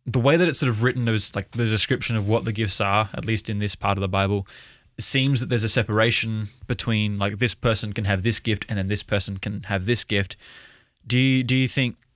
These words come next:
the controversy is, does, do people only get one gift or do they get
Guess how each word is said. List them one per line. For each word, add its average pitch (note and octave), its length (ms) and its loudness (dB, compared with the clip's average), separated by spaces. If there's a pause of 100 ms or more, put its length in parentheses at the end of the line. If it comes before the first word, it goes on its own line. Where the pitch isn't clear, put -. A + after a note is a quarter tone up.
(440)
the A2+ 180 -4
controversy A#2 640 2
is, A2 140 2
does, A2+ 200 0
do - 180 -4
people A#2 220 2
only A2 120 2
get G#2+ 160 0
one A2+ 260 2
gift C3+ 320 -4
or A2+ 60 0
do G#2 100 0
they G2+ 120 0
get G#2 220 0